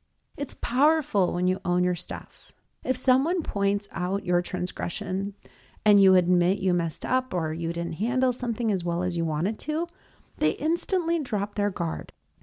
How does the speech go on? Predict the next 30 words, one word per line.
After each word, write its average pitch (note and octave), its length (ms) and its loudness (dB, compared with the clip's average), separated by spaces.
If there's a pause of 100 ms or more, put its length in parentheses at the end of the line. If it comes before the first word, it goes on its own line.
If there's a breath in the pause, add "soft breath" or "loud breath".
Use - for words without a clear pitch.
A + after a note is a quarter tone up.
(120)
It's G#3 160 0
even A#3+ 240 4
more A3 240 4
compelling G3 680 0
if C4+ 180 6
you C#4+ 140 2
realize F#3 440 4
an F3 80 2
error F3+ 400 2 (220 loud breath)
and A3+ 140 2
take A3+ 200 4
the - 100 -6
initiative G#3+ 640 2
to G#3+ 80 -6
bring F#3 220 2
it F3 120 0
up F3 220 -6
with F#3+ 160 -8
the F3+ 120 0
affected - 420 -6
person F3+ 560 -2 (140)
or F3 80 -2
persons, - 640 -6 (320 soft breath)
taking C4+ 320 2
responsibility C4 800 -2
for F#3 200 -4
any G3+ 240 2
wrongdoing F#3+ 580 -2
and F3 80 0
apologize. F#3+ 720 -6